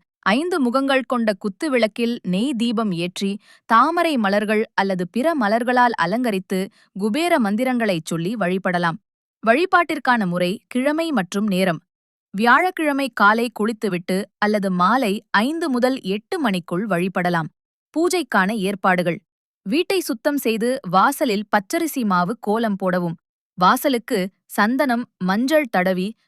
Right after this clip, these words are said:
குபேர எந்திரத்தை அல்லது படத்தை சிவப்பு நிற பட்டுத் துணியின் மீது வைக்கவும். ஐந்து முகங்கள் கொண்ட குத்து விளக்கில் நெய் தீபம் ஏற்றவும். வழிபாடு.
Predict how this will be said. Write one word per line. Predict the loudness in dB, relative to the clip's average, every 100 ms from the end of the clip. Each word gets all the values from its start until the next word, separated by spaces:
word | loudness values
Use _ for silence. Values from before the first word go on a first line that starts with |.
| -8
குபேர | -4 0 2 2
எந்திரத்தை | 0 0 -2 -2 -2 -2
அல்லது | 0 0 0 -2
படத்தை | 0 0 0 -2 -4 -8 _
சிவப்பு | -6 -2 -2 0 -2
நிற | 0 0
பட்டுத் | 2 0 -2 -4
துணியின் | -2 0 0 -2
மீது | -2 -2 -2
வைக்கவும். | -2 0 -2 -2 -10 _ _
ஐந்து | -2 -2 0 -2
முகங்கள் | 0 0 0 0
கொண்ட | 0 0 -2
குத்து | -4 -6 -4 0
விளக்கில் | 0 0 -2 -4 -6 -4
நெய் | -2 0 -2
தீபம் | -2 -2 -2 -2
ஏற்றவும். | -4 -4 -2 -2 -4 _ _ _ _
வழிபாடு. | -2 0 0 2 2 0